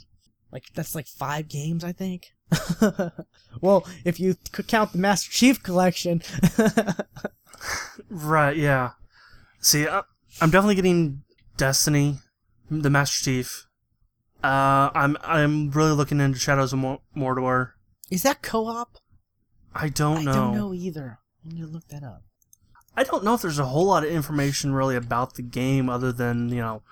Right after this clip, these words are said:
Speaker 2: what, you know, people who have played the game, you know, at, like, uh, events have s-, said, you know, like, h-, how the game actually plays.
Speaker 1: Oh, wow, you can
Speaker 2: Um,
Speaker 1: buy the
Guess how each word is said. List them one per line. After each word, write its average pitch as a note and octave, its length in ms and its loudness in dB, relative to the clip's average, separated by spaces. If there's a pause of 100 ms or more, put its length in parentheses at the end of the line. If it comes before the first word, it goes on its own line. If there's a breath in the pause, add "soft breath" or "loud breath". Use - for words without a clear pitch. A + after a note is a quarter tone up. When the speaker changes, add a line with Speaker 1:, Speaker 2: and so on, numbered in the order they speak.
(280 loud breath)
Speaker 2:
what, B2+ 380 2 (240)
you C#3+ 80 -8
know, A#2+ 120 -6
people C#3+ 300 0
who C3 80 2
have B2+ 140 0
played C#3+ 220 0
the C3+ 60 -4
game, C3 480 0 (240)
you E3 80 -14
know, A#2+ 100 -8
at, A#2+ 180 -6 (100)
like, B2 300 -8 (300)
uh, A#2+ 180 -4
events C3 520 2
have A#2 140 -4
s-, - 180 -10 (100)
said, B2 480 -2 (960)
you C#3+ 60 -8
know, A#2+ 120 -4
like, B2 260 -4
h-, - 280 -10
how C3+ 160 0
the B2 100 -2
game B2 220 0
actually A2 240 -10
plays. A#2+ 400 -2 (640 soft breath)
Speaker 1:
Oh, F#3 100 -6
wow, B2+ 360 2
you B2 80 2
can A#2+ 140 0
Speaker 2:
Um, - 20 -2
Speaker 1:
buy D#3 220 0
the C#3 160 -6